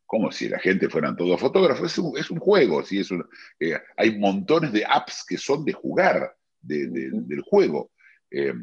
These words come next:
Speaker 1: y uno puede decir, bueno, son para que no se aburran, ¿sí? Pero también los chicos, vos tenés el problema. Eh, eh, eh, era muy común escuchar a un chico, "Papá, me aburro", ¿sí? Y yo les contestaba, "Yo no soy un, yo no soy tu payaso, buscate qué hacer", ¿sí?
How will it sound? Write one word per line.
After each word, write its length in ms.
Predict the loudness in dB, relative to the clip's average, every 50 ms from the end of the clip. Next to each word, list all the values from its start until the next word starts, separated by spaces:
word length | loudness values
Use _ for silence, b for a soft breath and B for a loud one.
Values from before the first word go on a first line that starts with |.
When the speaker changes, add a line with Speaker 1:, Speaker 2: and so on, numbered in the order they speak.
| -14 -18 _ _ _ _ _ _
Speaker 1:
y 80 | 0 2
uno 160 | 2 2 2
puede 200 | 2 2 2 2
decir, 160 | 0 0 -2
bueno, 200 | -2 0 0 -2
son 180 | 0 0 -2 0
para 220 | 2 2 2 2
que 80 | 0 -2
no 120 | -2 -4 -4
se 120 | -2 -2
aburran, 540 | 0 0 2 2 2 0 0 -2 -6 -8 -10
¿sí? 160 | -12 -14 -12
Pero 160 | -10 -10 -10
también 300 | -10 -8 -10 -8 -8 -6
los 100 | -8 -8 -8
chicos, 420 | -8 -10 -8 -8 -8 -8 -10 -12 -12
vos 140 | -12 -10 -8
tenés 220 | -8 -8 -6 -6 -6
el 40 |
problema. 300 | -6 -6 -6 -6 -6 -8 b b b b b _ -20
Eh, 160 | -20 -20 -16 _ -6
eh, 160 | -6 -6 -6 -8
eh, 140 | -12 -14 -14 _ _ _
era 160 | 4 4 6
muy 200 | 6 4 2 2
común 320 | 2 0 2 2 2 2
escuchar 320 | 0 -2 -4 -6 -4 -4 -4
a 40 |
un 60 | -4 -4
chico, 240 | -4 -4 -4 -2 -2
"Papá, 280 | -2 -2 0 -2 -2
me 80 | -2 -2
aburro", 420 | -2 -2 -2 -2 -4 -6 -10 -12 -12
¿sí? 240 | -12 -12 -12 -12 -14 _ _ _ _ _ _ _ _ _ _
Y 80 | -16 -10
yo 120 | -8 -8
les 120 | -8 -6
contestaba, 460 | -8 -8 -8 -8 -6 -4 -4 -2 -2 -2
"Yo 100 | -2 -2
no 120 | -4 -4
soy 160 | -4 -2 -2 -4
un, 120 | -4 -6
yo 160 | -4 -2 -2 0
no 100 | 0 -2
soy 140 | -2 -4 -4
tu 140 | -4 -4 -2
payaso, 540 | -4 -4 -2 -4 -6 -6 -8 -14 -18 -18 _ _
buscate 420 | -14 -12 -4 -2 -2 -2 -2 -4 -4
qué 100 | -4 -4
hacer", 360 | -2 0 2 2 2 0 -4
¿sí? 200 | -8 -12 -12 -12